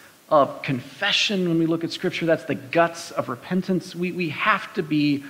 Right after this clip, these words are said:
honest about ourselves and, and see that we are not perfect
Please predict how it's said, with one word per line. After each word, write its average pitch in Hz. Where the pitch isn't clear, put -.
honest 175
about 135
ourselves 139
and, 139
and 135
see 165
that 135
we 160
are 135
not 135
perfect 139